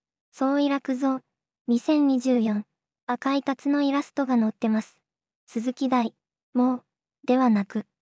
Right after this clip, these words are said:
まだまだ、陽子。職員さんの助けられる用事務作業を頑張りたい。中田美紀。体力づくり。田島忍。健康で自由に過ごす定年後。ありがとう健康管理妻のおかげ。杉浦秀俊。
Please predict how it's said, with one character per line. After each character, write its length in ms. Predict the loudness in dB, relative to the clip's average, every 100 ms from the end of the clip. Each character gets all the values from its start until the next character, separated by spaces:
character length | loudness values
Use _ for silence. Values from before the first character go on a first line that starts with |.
| _ _ -2
ま 140 | 2
だ 100 | 4
ま 160 | 2 2
だ、 180 | -2 -8 _ _ _
陽 220 | 0 0
子。 200 | -2 -8 -10 _ _ _ -8
職 300 | -6 -2 2
員 180 | 2
さ 160 | 2 2
ん 80 | 2
の 80 | 0
助 140 | -4 -4
け 100 | -2
ら 100 | 0
れ 120 | 0
る 120 | 0 0
用 200 | 0 0
事 60 |
務 180 | 0 0
作 180 | 0 -2
業 240 | 0 0
を 60 | 0
頑 240 | 0 0
張 100 | 0
り 120 | -2
た 160 | -2 -2
い。 120 | -2 -6 _ _ -6
中 280 | -4 -4 -2
田 120 | 0
美 140 | 0
紀。 220 | -2 -8 -10 _ _ _
体 240 | 0 2 2
力 240 | 0 0
づ 120 | -2
く 140 | -2 -2
り。 160 | -4 _ _ _ -6
田 120 | -4
島 260 | 2 2 2
忍。 300 | 2 0 0 -8 _ _ _ -4
健 260 | -2 -2 -2
康 160 | -2
で 100 | 0
自 160 | 0 0
由 160 | 2 2
に 140 | 2
過 120 | 0
ご 100 | -4
す 120 | -6 -4
定 200 | 0 2
年 260 | 2 2
後。 160 | 0 -4 _ _ _ _
あ 100 | 0
り 120 | 2
が 140 | 0 -2
と 180 | -2
う 40 | -2
健 200 | 0 0
康 260 | 0 -4
管 240 | -2 0 2
理 100 | 0
妻 260 | 0 0
の 140 | 2 -2
お 40 |
か 180 | -2 -4
げ。 220 | -2 -4 _ _ _ _
杉 300 | -6 -2 0
浦 160 | 0 -2
秀 260 | -4 -6
俊。 340 | -4 -8 -8